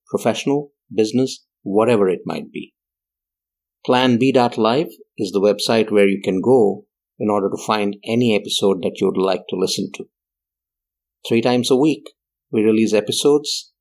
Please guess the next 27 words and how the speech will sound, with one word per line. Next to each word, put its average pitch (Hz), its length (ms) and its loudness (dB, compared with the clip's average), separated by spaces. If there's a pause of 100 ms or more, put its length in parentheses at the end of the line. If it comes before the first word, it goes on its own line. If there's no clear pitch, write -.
(640)
the - 100 -12
first 123 380 2
being 107 220 2
an 101 80 2
inspiring 131 580 0
interview 95 640 0 (500)
with 107 120 -2 (300)
someone 123 560 0
who's 107 240 0
done 123 220 0
it, 143 120 -4 (100)
been 123 260 2
there, 123 320 0 (540)
done 110 260 0
that, 110 280 0 (280)
and 104 220 -2
can 110 140 0
inspire 110 480 0
you 113 380 0 (200)
to 101 100 -4
go 107 160 4
after 98 460 -2 (500)
what 98 220 0 (120)
you 120 220 2
want 98 320 0
to 92 140 -2
achieve. - 320 -8